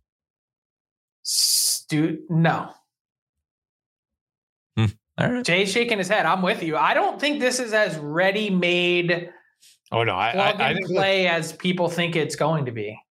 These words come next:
Speaker 3: I, I think Letang is totally fine with Carlson being on number one unit. I really do. I think Chris Letang looks and says, "Hey, man, like, I'm, I'm, I'm giving up my spot to a guy who's one of only six D-men in N H L history to score a hundred points."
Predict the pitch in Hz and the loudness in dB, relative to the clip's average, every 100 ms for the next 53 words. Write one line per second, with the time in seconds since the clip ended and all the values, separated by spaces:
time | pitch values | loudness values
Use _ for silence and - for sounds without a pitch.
0 | _ 120 - 143 226 208 151 147 143 139 | _ -4 0 2 2 2 0 0 0 2
1 | 135 - 139 131 117 - 107 107 98 - | 0 0 0 2 0 0 2 2 0 0
2 | 95 92 98 90 90 85 85 85 80 80 | 0 0 -2 -2 -2 -4 -4 -4 -4 -4
3 | 78 73 71 - _ _ _ _ - 127 | -8 -10 -12 -16 _ _ _ _ -4 0
4 | 120 107 90 80 - _ _ 113 123 120 | 2 2 -2 -4 -10 _ _ -2 -2 0
5 | 151 143 151 - 143 139 139 - 139 131 | 0 0 0 0 0 0 -2 0 0 0
6 | 117 156 135 131 135 123 - - - _ | 0 0 2 2 2 0 -4 -20 -20 _
7 | _ - 147 160 - 143 160 170 160 156 | _ 0 0 -2 -2 0 0 0 -2 0
8 | 131 185 220 190 170 151 139 - 156 143 | 2 2 2 0 0 -2 0 -2 0 2
9 | 113 - _ _ _ _ - 156 139 139 | 2 -2 _ _ _ _ -4 -2 0 2
10 | 147 143 147 120 131 - _ - 135 147 | 2 2 -2 -4 -6 -10 _ -2 0 2
11 | 143 139 - 165 - 139 147 131 123 127 | 2 2 2 0 0 0 2 2 2 2
12 | 131 135 110 151 156 123 101 - 123 113 | 0 0 0 0 0 0 -2 0 0 0
13 | 113 101 139 107 - - | -2 -2 -2 -2 -4 -6